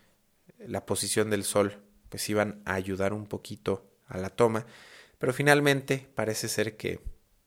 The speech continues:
se va a tener que hacer un, un fotomontaje porque quieren que se vea de fondo un, eh, pues, un lugar del centro histórico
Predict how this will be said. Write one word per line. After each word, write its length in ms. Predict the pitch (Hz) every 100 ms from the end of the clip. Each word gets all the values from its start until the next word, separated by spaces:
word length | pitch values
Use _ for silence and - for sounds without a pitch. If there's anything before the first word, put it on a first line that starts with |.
| _ _ _ _ - -
se 160 | -
va 80 | 98
a 100 | 98
tener 300 | 101 101 98
que 100 | -
hacer 220 | 95 104
un, 200 | 101 92 - _
un 180 | - 98
fotomontaje 880 | - 98 98 101 110 120 123 - 139 -
porque 300 | 123 - -
quieren 400 | 120 113 110 - - - - _
que 120 | -
se 140 | - 101
vea 160 | 101
de 100 | 98
fondo 480 | - 101 101 104 104 -
un, 420 | - 95 98 92 85 _ _ _ _ _ _
eh, 180 | 240 220
pues, 260 | - 147
un 140 | 156 143
lugar 460 | 131 127 127 - - _ _ -
del 160 | 110
centro 440 | - 113 110 - 104
histórico 680 | - - 101 98 - 101